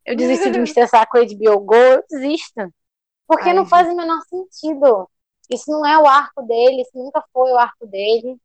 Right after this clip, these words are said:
Speaker 1: Eu fiquei, eu ficaria decepcionada, assim, sinceramente. Por mim, é, eu acho ainda que o Jon e a Daenerys vai rolar um momento meio Romeu e Julieta,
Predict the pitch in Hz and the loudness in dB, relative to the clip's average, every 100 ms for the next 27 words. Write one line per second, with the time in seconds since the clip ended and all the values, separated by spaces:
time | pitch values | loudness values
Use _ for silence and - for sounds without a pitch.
0 | _ _ _ - 247 - - 294 302 294 | _ _ _ -2 -2 -2 -2 0 0 -4
1 | _ _ - - 269 262 262 254 - 330 | _ _ -20 0 2 2 0 -6 -14 -8
2 | 247 185 175 - 170 _ 196 220 247 175 | -8 -8 -12 -18 -20 _ -12 -8 -8 -10
3 | - 208 226 240 285 - _ _ _ _ | -16 -12 -4 -2 -2 -6 _ _ _ _
4 | - 247 254 254 240 262 302 277 269 285 | 0 4 6 4 2 2 2 2 0 -6
5 | 247 226 214 _ 233 427 - 214 208 240 | -8 -10 -12 _ -10 -10 -12 -20 -12 -8
6 | 254 226 226 214 202 180 208 214 208 208 | -6 -4 -4 -2 -4 -4 -6 -4 -6 -10
7 | 208 220 214 208 - 220 233 247 240 233 | -12 -10 -8 -10 -10 -4 0 0 -2 -2
8 | 214 202 202 202 262 285 | -4 -4 -4 2 2 2